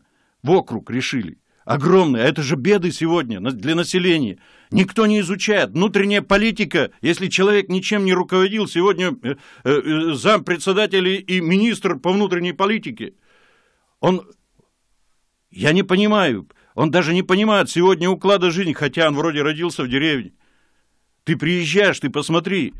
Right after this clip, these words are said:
Я могу привести сегодня пример, э, э, по его родному району, его родной, так сказать, деревне. Я приехал, э, с Арвижи.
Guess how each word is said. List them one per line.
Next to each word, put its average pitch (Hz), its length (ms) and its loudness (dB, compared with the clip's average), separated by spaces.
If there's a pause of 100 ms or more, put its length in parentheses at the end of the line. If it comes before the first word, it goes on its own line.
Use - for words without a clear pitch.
(320)
Я 156 220 0
могу 185 240 0
привести 175 440 -4
сегодня 165 460 0
пример, 165 500 -2
э, 131 800 0
э, - 300 -20 (100)
по 151 300 2
его 165 320 2
родному 170 560 0
району, 160 580 2
его 151 240 0
родной, 175 420 2
так 151 180 -4
сказать, 147 380 -2
деревне. 135 500 2 (840)
Я 147 140 2
приехал, 165 540 2 (240)
э, 135 880 2
с - 80 -2
Арвижи. 175 560 2